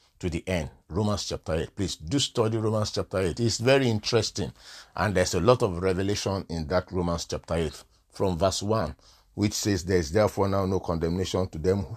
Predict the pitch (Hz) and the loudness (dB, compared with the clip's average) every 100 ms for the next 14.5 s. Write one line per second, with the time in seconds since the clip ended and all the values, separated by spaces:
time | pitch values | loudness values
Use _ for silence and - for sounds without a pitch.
0 | - 117 123 - - 85 80 - 98 71 | -12 -2 -2 -2 -4 -2 -2 2 2 2
1 | 87 - - 80 113 107 101 - 98 98 | -4 -4 -8 -2 0 2 2 2 -4 -2
2 | - 95 90 69 67 92 87 - 76 78 | -4 -2 -2 -2 -6 -2 -2 -2 -6 -6
3 | - 98 - 101 82 - 98 69 - - | -4 -8 -4 -6 -6 -8 -6 -6 -8 -18
4 | - - - 101 101 85 82 95 92 - | -18 -18 2 4 4 0 -2 0 0 -2
5 | 87 82 - 78 76 71 64 - _ - | -10 -8 -6 -6 -8 -10 -14 -16 _ 0
6 | 135 127 117 113 - 110 107 - - 98 | 2 4 4 4 2 -6 -4 -6 -2 -2
7 | 78 - 90 82 - - - _ 71 - | -4 -6 -4 -4 -6 -18 -20 _ -10 -4
8 | 90 - 92 78 - 76 67 - 143 120 | -4 -4 -6 -6 -8 -10 -8 0 2 4
9 | 120 120 - 110 107 104 - 101 - - | 4 4 2 -4 -2 -4 -2 -6 -6 -12
10 | - - - - - _ 78 78 87 - | -6 -6 -6 -20 -20 _ -6 -2 -2 -4
11 | 98 76 - - 76 - 82 117 127 107 | -4 -6 -8 -8 -8 -4 0 0 2 4
12 | 131 - 170 139 95 - 107 104 73 69 | 4 4 0 0 -2 -2 -4 -4 -8 -6
13 | - 78 82 92 92 139 139 - 110 117 | -2 -2 -2 -4 -4 -2 -2 0 -2 0
14 | 113 123 131 123 92 | 0 0 0 -2 -6